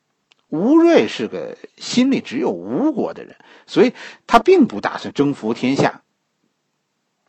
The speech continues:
吴瑞的造反其实就是独立。英布这些人就算是，呃，吴瑞派遣的，去陈胜那里跟着陈胜的军队作战。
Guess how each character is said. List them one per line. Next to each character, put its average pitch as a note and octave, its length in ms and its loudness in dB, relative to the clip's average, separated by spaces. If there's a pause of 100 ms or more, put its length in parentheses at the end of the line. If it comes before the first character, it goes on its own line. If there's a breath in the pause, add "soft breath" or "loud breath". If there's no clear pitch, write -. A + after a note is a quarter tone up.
(120)
吴 A3 300 6
瑞 D#4 220 8
的 G2 120 -2
造 G2 260 0
反 F2+ 240 -12
其 C3 160 0
实 F#3 120 -2
就 D#4+ 180 4
是 C3 100 -2
独 A2 220 -4
立。 D#3+ 200 2 (960)
英 D#4 360 2
布 C#4 240 0
这 A#2 160 -2
些 A2+ 200 -2
人 G#2+ 160 -6
就 A2+ 180 -6
算 A2 180 -6
是， G2+ 180 -10 (360 loud breath)
呃， A2 100 -2
吴 C#3+ 280 2
瑞 C#4 220 6
派 F2+ 240 -6
遣 - 220 -12
的， - 260 -20
去 B2+ 320 -4 (280 loud breath)
陈 D#3+ 320 0
胜 G#3+ 220 2
那 G2 160 -12
里 - 220 -16
跟 A3+ 300 0
着 G#2+ 220 -6 (220)
陈 C#3 280 -4
胜 G3 200 0
的 G2 60 -8
军 G#2+ 220 -8
队 G#2+ 140 -10
作 A2 180 -10
战。 - 160 -10